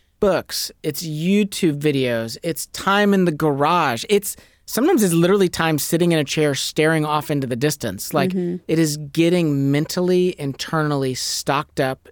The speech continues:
Speaker 1: and organized.
Speaker 2: Right. So when it comes to conflict, fives are gonna withdraw from situations that they see as threatening or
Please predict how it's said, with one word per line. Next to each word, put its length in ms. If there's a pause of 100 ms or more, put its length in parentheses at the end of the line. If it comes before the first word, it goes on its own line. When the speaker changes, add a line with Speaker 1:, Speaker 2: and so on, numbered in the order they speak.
Speaker 1:
and 140
organized. 760 (220)
Speaker 2:
Right. 360 (500)
So 760
when 160
it 80
comes 200
to 80
conflict, 640 (280)
fives 500
are 80
gonna 240
withdraw 680
from 240
situations 760
that 200
they 100
see 240
as 240 (180)
threatening 580 (360)
or 200